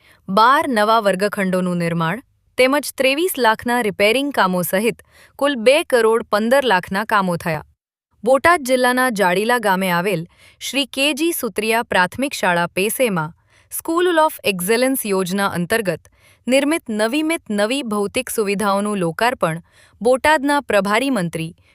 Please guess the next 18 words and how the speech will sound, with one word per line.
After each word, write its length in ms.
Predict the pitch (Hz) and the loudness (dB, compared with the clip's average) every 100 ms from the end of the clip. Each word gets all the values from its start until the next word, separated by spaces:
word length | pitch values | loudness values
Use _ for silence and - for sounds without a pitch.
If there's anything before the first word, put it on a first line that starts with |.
| - | -12
શ્રીમતી 480 | - 240 233 226 240 | -4 -2 -2 -2 -2
રીવાબા 420 | 202 190 226 254 262 | 0 2 2 2 2
જાડેજાના 600 | 190 175 175 175 175 175 | 2 0 0 -2 -2 -2
વરદ 360 | 165 185 285 226 | -2 0 0 0
હસ્તે 280 | 185 - 160 190 _ _ - | -6 -4 -6 -8 _ _ -12
ગૌરવપૂર્ણ 800 | 196 247 294 349 - 285 285 269 | 2 2 4 0 0 0 0 0
માહોલમાં 540 | 190 180 180 175 220 - | 0 0 -2 -2 -4 -4
સંપન્ન 420 | 233 185 170 160 | -4 -2 -2 -2
થયું. 300 | - 151 - _ _ _ _ _ _ - | -6 -8 -10 _ _ _ _ _ _ -2
અંદાજિત 580 | 254 285 320 311 339 - | 0 2 2 0 -6 -6
એક 200 | - 311 - | -4 -4 -2
કરોડ 380 | - 302 302 240 | 2 2 2 2
બાણું 260 | 202 214 247 | 2 2 2
લાખના 380 | 220 208 208 190 | 2 0 -2 -6
ખર્ચે 420 | - 190 - 170 - _ _ _ | -2 -4 -2 -4 -4 _ _ _
બાર 380 | 185 208 233 320 285 | 0 4 4 2 0
નવા 300 | 208 214 269 | 0 2 4
વર્ગખંડો 640 | 208 180 185 180 160 160 | 2 0 -2 -4 -4 -4